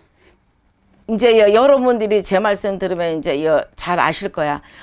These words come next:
어느 사람은 나무를 갖다 들여놨는데 다 주광을 갖고 와도 잘 뿌리 잘 내고 잘 사는 사람이 있어.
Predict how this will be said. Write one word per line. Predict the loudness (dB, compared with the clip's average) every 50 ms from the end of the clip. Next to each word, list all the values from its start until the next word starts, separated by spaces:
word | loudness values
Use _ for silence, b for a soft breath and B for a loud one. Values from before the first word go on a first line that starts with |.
| B B
어느 | 0 2 2 2 2 0
사람은 | 0 -2 0 0 0 -2 -2 -4 -4 -4 -6 -8 _ -10
나무를 | -4 -2 0 0 0 -2 -4 -4 -2
갖다 | -2 -4 -4 -4 -8
들여놨는데 | -10 -8 -8 -6 -6 -4 -6 -6 -8 -8 -10 -16
다 | -18 -16 -14 -12
주광을 | -10 -10 -6 -4 -4 -4 -4 -6 -8 -10
갖고 | -14 -16 -14 -14
와도 | -12 -14 -14
잘 | -16 -16 -20 -16 -14 -14 -12
뿌리 | -10 -8 -8 -8 -10
잘 | -12 -12 -10
내고 | -10 -8 -10 -10
잘 | -10 -10 -12 -12
사는 | -12 -10 -10 -10 -8
사람이 | -8 -8 -8 -8 -10
있어. | -12 -12 -10 -12 -12